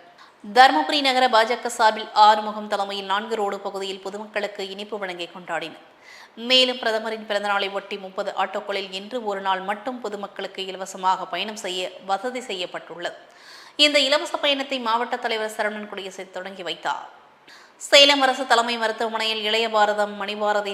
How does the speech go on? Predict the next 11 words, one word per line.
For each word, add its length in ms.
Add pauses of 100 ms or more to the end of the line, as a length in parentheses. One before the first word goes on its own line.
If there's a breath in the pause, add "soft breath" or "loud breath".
நண்பர் 300
குழுக்கள் 340
சார்பாக 420 (160)
முப்பதுக்கும் 480
மேற்பட்ட 400
இரத்த 280
தானம் 260
வழ-, 260
செய்தனர். 400 (920 loud breath)
சேலம் 400
மாவட்ட 340